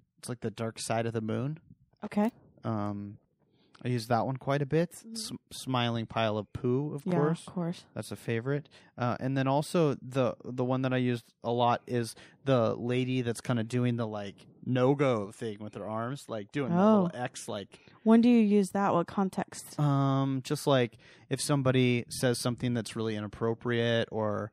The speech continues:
Speaker 1: um, like, I have a couple friends on Twitter that post lots of screenshots of horrible things that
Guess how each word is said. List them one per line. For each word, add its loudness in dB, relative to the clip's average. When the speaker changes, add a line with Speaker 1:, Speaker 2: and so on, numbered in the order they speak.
Speaker 1:
um, -4
like, -8
I 0
have -4
a -14
couple -6
friends -6
on -4
Twitter -2
that -6
post -4
lots -4
of -10
screenshots -4
of -8
horrible -4
things -6
that -4